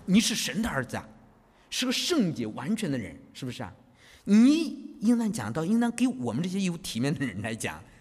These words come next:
懂了吧？是不是啊？你应当亲近我们这些义人，是吧？我们道德高尚，我们体面正直，受人尊敬。哎，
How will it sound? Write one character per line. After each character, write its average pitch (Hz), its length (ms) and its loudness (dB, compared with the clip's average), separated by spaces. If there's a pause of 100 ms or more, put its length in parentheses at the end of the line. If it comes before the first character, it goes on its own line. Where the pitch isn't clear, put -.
(120)
懂 151 140 -2
了 135 80 -4
吧？ 104 260 -6 (460)
是 - 140 -6
不 143 60 -6
是 120 120 -10
啊？ 90 80 -12 (880)
你 285 220 4
应 330 120 -2
当 254 220 -6 (500)
亲 349 320 0
近 262 200 2
我 117 40 -8
们 135 80 -4
这 202 80 -2
些 - 120 -6
义 277 320 -2
人， 90 260 -10 (1800)
是 - 120 -10
吧？ 131 180 -6 (520)
我 151 100 0
们 180 300 0
道 214 180 -4
德 139 100 -10
高 202 160 0
尚， 190 240 -2 (840)
我 139 120 -2
们 180 360 0
体 - 180 0
面 165 260 -2
正 180 240 0
直， 90 220 -10 (240)
受 233 160 -2
人 202 160 -2
尊 214 240 0
敬。 208 180 -6 (380)
哎， 330 180 -10